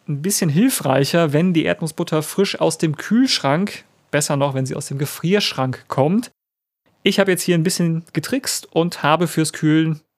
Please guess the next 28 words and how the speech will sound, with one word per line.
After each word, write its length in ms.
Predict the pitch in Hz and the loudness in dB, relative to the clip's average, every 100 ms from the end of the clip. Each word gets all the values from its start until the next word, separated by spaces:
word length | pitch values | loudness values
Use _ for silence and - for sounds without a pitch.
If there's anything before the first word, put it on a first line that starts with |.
| _ | _
weil 300 | 170 135 131 | -8 -2 0
ich 80 | 131 | 0
im 80 | 156 | 2
Labor 340 | 135 131 170 | 2 2 2
bin, 220 | 156 156 | 2 -2
flüssigen 460 | 156 165 170 160 147 | -2 -2 0 0 -2
Stickstoff 500 | - 196 - 135 - | -2 -2 0 -2 -2
benutzt. 540 | 139 139 202 - - - - - - - 143 | 0 2 2 0 -4 -8 -20 -20 -20 -6 -2
Ähm, 140 | 151 | 2
aber 140 | 147 | 2
ich 80 | 151 | 2
kann 100 | 160 | 0
bestätigen, 480 | 147 - 147 143 135 | 0 0 0 0 0
dass 140 | 131 | 0
dieser 240 | - 131 127 | -2 -2 -2
Effekt, 440 | - 139 139 - | 0 -2 -2 -2
den 120 | 135 | 0
ich 80 | 131 | 2
dir 120 | - | 2
jetzt 300 | 131 131 - | 2 0 -4
und 320 | - 127 - - | -4 -6 -6 -4
euch 260 | 143 143 - | 0 2 2
auch 140 | 131 | -2
zeigen 320 | - 131 135 | 2 2 4
möchte, 480 | 131 131 - 131 127 - _ | 2 0 0 0 0 -6 _
auch 160 | 135 - | -2 0
bei 120 | 135 | 0
Erdnussbutter 760 | 139 - 127 - 131 123 117 | 0 0 -4 -2 0 0 0